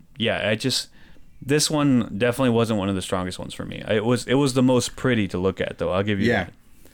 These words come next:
Speaker 1: It's definitely the most pretty to look at. You had a lot of droid action, the X-Wings,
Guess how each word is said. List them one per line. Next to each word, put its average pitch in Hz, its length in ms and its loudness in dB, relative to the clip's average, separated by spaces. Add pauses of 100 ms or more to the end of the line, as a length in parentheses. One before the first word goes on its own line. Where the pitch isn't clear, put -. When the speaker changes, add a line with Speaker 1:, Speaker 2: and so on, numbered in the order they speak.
(240)
Speaker 1:
It's - 120 -18
definitely 131 340 2
the 123 80 6
most 120 200 2
pretty 113 160 2
to 98 80 0
look 95 240 2
at. 85 100 0
You 98 140 -2
had 110 160 0
a 107 40 2
lot 104 240 4
of 95 100 0
droid 101 340 4
action, 98 520 0
the 101 140 2
X-Wings, 98 960 -2